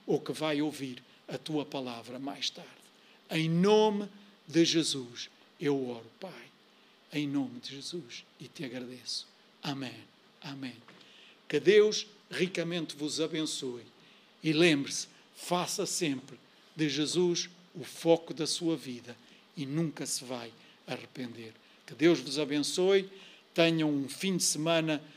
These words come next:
muito abençoado e domingo poderão seguir-nos nestes mesmos meios, nestes mesmos canais. A partir das dez e meia,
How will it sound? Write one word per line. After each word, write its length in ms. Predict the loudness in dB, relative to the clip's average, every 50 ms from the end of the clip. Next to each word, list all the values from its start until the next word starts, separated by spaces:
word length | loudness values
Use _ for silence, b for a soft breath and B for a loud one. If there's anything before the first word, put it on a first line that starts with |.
| B B 0
muito 320 | 0 2 2 2 0 -2
abençoado 760 | -2 0 0 0 0 -2 0 2 4 4 4 4 2 2 0
e 60 | -2
domingo 680 | -2 -2 -2 0 4 6 8 8 8 6 4 2 0 -2 B B B B B B B
poderão 400 | 0 2 2 4 4 4 2 2
seguir-nos 760 | 2 2 0 0 0 2 2 2 2 0 0 -2 -2 -2 -4 B B B B B
nestes 380 | 0 2 4 4 4 2 0 -2
mesmos 640 | -2 4 4 4 4 4 0 -2 -2 -2 -2 -4 B B B B B
meios, 420 | 0 4 8 8 10 8 8 6 2
nestes 380 | 2 2 0 0 0 -2 -4
mesmos 400 | 2 2 2 2 2 0 -2 -2
canais. 640 | 0 0 0 2 2 2 4 4 4 4 4 2 -2 B B B B B B
A 80 | -6
partir 440 | -2 0 0 0 0 -2 -2 -2 0
das 220 | 0 0 0 0 2
dez 320 | 6 6 8 8 6 2
e 80 | -2 0
meia, 380 | 0 0 0 0 -2 -2 -4